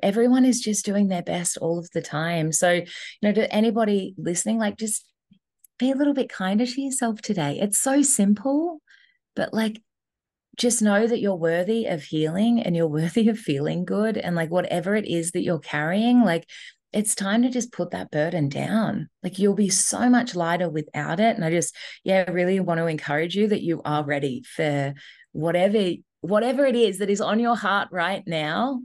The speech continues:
Like, if you have got something that you're like, "I really want to go and do that today," or, "I really want that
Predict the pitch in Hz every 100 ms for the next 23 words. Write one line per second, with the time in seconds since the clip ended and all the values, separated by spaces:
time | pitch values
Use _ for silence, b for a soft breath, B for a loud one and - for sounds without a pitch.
0 | - 180 196 196 208 226 214 196 190 -
1 | 196 190 190 170 170 - 180 170 214 214
2 | 196 170 143 151 175 196 202 - 220 233
3 | 240 - 160 - B B B 180 202 202
4 | 180 180 - 190 208 220